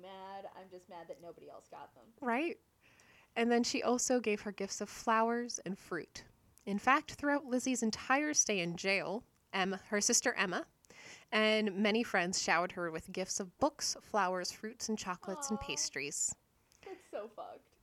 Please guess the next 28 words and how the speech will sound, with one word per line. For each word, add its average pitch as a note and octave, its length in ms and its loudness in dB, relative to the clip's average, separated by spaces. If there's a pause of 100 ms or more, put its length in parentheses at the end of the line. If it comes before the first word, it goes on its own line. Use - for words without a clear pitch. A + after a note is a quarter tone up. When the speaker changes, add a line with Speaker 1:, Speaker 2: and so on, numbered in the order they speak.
(220)
Speaker 1:
I C#4 60 -6
love C4 420 4
it. G#3 220 -8
Speaker 2:
<laughs> - 340 -20
Speaker 1:
Only F4 280 -2
because D#4 360 -6
it's D4 160 -12
her C#4+ 120 -8
sister B3+ 440 -8
and A3+ 120 -12
friends. E3 360 -14
When B3+ 140 -8
it's D#4+ 180 -10
the F4+ 80 -14
matrons, A#3+ 680 -12 (220)
like, G#3 280 -8 (160)
Speaker 2:
It's C4+ 160 2
a - 20 6
little A3 140 8
weird. E3+ 220 2 (100)
Speaker 1:
fuck F#3 180 -8
off. F3 220 -8
Speaker 2:
It's, - 240 0
it's G3 160 0
a G#3 60 0
lot F#3+ 160 6
of F3+ 80 0
favor. D3+ 400 -4